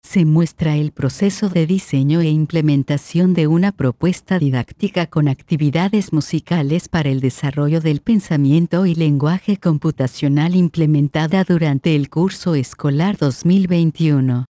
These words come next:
dos mil veintidós en dos aulas de niñez de tres años de un centro de la Comunidad de Madrid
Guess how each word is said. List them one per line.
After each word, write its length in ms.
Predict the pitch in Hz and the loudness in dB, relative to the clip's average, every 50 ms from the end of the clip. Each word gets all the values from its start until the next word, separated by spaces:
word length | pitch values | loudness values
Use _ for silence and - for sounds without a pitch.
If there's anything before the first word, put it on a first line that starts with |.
| _ - | _ -4
dos 320 | - 175 170 156 - - - | 0 0 0 0 0 0 2
mil 240 | 185 190 208 208 | 2 2 2 2
veintidós 680 | 196 196 175 151 139 - 131 131 - 156 175 180 - - | 2 2 2 2 0 0 -2 -2 0 0 -2 -2 -2 -2
en 160 | 175 151 143 | 0 0 0
dos 300 | 127 135 127 131 - - | 0 0 -2 -2 -2 -2
aulas 320 | 208 208 208 208 185 - | 0 2 2 0 0 0
de 80 | - 156 | 0 2
niñez 480 | 156 165 175 175 175 170 147 135 123 | 2 4 4 4 4 4 2 0 0
de 100 | - 165 | 0 -2
tres 380 | 147 - - 170 185 - - - | -2 -2 -2 -2 -2 -2 -2 -2
años 460 | 170 151 135 139 151 165 180 - - | 0 0 2 2 2 0 0 -2 -2
de 120 | 165 156 151 | -2 0 2
un 140 | 170 196 | 2 2
centro 520 | 190 - - - 160 151 151 - - 190 180 | 0 -2 -2 0 0 0 0 0 -2 -2 -2
de 100 | 175 165 | 0 -2
la 140 | 160 156 156 | -2 -4 -4
Comunidad 680 | - 160 151 147 143 139 139 135 127 131 131 135 143 | -2 0 0 2 2 2 2 0 0 0 0 0 0
de 100 | 170 165 | 0 0
Madrid 540 | 151 147 143 131 123 147 147 175 196 196 | 2 2 2 2 2 2 2 2 2 0